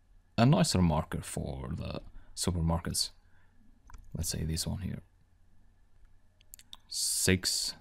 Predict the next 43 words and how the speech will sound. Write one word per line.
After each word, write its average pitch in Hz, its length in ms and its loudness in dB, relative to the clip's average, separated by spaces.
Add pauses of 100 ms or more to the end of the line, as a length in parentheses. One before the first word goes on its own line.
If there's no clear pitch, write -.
(120)
is 78 180 0
the 78 60 0
size. 90 640 2 (720)
You - 60 -6
can 85 160 2
change 82 300 0
it 85 80 -2
if - 120 -8
you 82 80 -2
like. 85 320 -6 (720)
All 80 140 0
right, 85 320 0
that 87 180 0
looks 85 220 0
good. 117 240 0 (280)
Go 85 120 2
to 90 140 2
the 82 100 2
print 127 400 4
composer 95 680 2
now. 82 400 2 (880)
And 101 220 8
the 143 80 10
legend 98 440 8
was 87 240 4
automatically 87 1120 2
changed. 92 680 4 (680)
If - 220 -4
you 87 60 0
want 123 200 6
to 139 60 0
change 87 300 4
the 82 60 2
map 90 300 4
as - 200 -2
well, - 260 -2
you 87 140 2
need 90 220 2
to 95 540 2
press 87 320 2
the 87 100 2
refresh 87 440 0
view 85 480 0